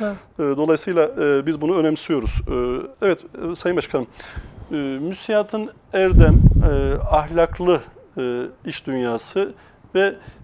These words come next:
Speaker 2: e, medeniyet davası diye bir düsturu var. Sayın Genel Başkanım Abdurrahman Kaan Bey'in özellikle vurguladığı, altını çizdiği ve sizin,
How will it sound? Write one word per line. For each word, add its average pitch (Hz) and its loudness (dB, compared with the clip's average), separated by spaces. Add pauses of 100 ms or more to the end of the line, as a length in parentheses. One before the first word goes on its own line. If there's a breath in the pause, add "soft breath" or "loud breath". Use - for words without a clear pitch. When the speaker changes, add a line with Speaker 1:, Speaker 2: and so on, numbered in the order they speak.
(100)
Speaker 2:
e, - -4
medeniyet 165 2
davası 175 4
diye 233 -10
bir 220 -10
düsturu 214 0
var. 160 4 (120)
Sayın 151 -4
Genel 151 -2
Başkanım 147 -2
Abdurrahman 147 -4
Kaan 147 -4
Bey'in 135 -4
özellikle 139 -4 (440 loud breath)
vurguladığı, 127 0
altını 127 0
çizdiği 160 -6
ve 139 0
sizin, 147 -6